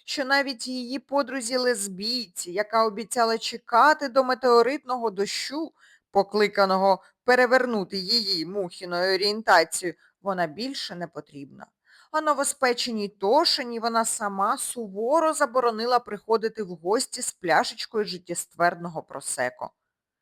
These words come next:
"Я хочу повернути людське обличчя, а потім, як належить люблячій подрузі, повторно вислухати твої розповіді про кокосовий місяць і роздивитися всі фотографії. А зараз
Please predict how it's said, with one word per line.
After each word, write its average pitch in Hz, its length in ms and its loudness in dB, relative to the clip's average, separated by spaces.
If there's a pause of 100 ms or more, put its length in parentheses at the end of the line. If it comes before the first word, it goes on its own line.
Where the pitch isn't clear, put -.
(400)
"Я 269 240 -4
хочу - 640 -8 (320)
повернути 277 640 -6
людське 269 420 -6
обличчя, 269 800 -6 (300)
а 277 80 -2
потім, 302 520 -6 (180)
як 254 220 -2
належить 254 500 -2
люблячій 226 440 -10
подрузі, 277 640 -8 (260)
повторно 294 840 -4
вислухати 262 600 -8
твої 240 340 -6
розповіді 240 580 -6
про 269 260 -8 (200)
кокосовий 233 760 -6
місяць 190 460 -12 (260)
і 311 100 -6
роздивитися 311 680 -4
всі 302 400 -6
фотографії. 294 1000 -4 (360)
А 269 100 -6
зараз 262 560 -4